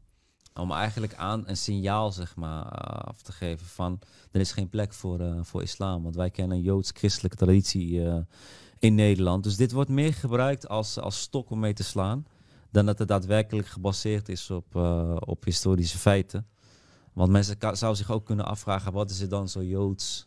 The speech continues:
eh, aan Nederland? Of is het een, eh, christendom een voortvloeisel geweest uit het Jodendom? Wat, wat wordt daar precies, eh, mee bedoeld? Maar het is dus met name om,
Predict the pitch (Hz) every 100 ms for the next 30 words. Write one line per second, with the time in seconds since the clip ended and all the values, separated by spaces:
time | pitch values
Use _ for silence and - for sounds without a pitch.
0 | - 85 85 87 - 95 101 101 95 95
1 | 98 - _ - - _ 95 90 95 -
2 | 95 98 95 92 _ _ _ - - 95
3 | - - 104 101 107 92 - 113 113 117
4 | 120 107 113 104 104 101 98 101 98 92
5 | 95 95 92 92 98 - _ - 104 98
6 | 107 107 98 - 104 - - 90 87 85
7 | 85 85 87 - _ _ - 101 104 104
8 | 113 120 98 104 113 113 117 123 113 120
9 | 127 135 127 - 110 107